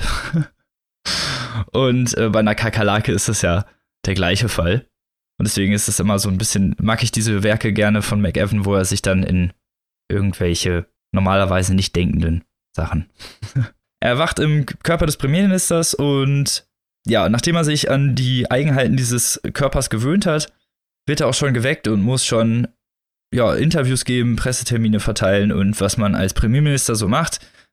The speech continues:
wenn man in der Downing Street Nummer ten halt so wohnt. Und ziemlich schnell merkt man, dass da gerade ein Umschwung stattfindet, wie das ja in der Realität auch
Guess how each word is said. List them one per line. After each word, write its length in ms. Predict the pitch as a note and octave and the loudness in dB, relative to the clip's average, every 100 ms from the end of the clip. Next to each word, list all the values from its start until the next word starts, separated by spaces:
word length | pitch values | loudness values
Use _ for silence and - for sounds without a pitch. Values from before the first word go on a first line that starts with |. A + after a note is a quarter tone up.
| - | -2
wenn 180 | A#2+ | 0
man 200 | B2+ A#2 | 2 2
in 120 | F#2+ A2+ | 2 2
der 80 | |
Downing 320 | G#2 G#2 G#2+ A2 | 2 2 2 0
Street 220 | - G2+ | -2 0
Nummer 260 | G2+ G2 | 0 0
ten 300 | F2 G2 G2 | 0 0 2
halt 160 | F#2+ F2 | 2 0
so 160 | - A2+ | 0 0
wohnt. 320 | D3 G2 - _ _ - - _ _ _ _ _ - | 2 0 -6 _ _ -20 -20 _ _ _ _ _ -2
Und 160 | D#3+ | -2
ziemlich 280 | - G3 G#3 | 2 2 2
schnell 340 | E3 D#3+ F3 | 2 2 2
merkt 240 | D#3+ F3+ - | 2 0 0
man, 260 | E3+ E3+ | 0 2
dass 280 | C#3+ D3 - | 2 0 -2
da 120 | C3+ | 0
gerade 380 | C3+ C3+ C#3+ C#3 | 0 2 2 2
ein 180 | B2+ C3 | 2 2
Umschwung 460 | A#2 D3 - A#2+ A#2 | 2 2 0 0 0
stattfindet, 580 | A2 G#2 A#2 B2 C3 | 0 0 0 0 0
wie 80 | A#2+ | 0
das 160 | B2 A#2 | 0 2
ja 160 | G#2+ | 2
in 140 | G#2 G#2+ | 4 2
der 100 | G#2 | 2
Realität 480 | A2 G#2+ G2 A#2 - | 2 2 0 0 2
auch 340 | D#3 G3 - | 2 0 -4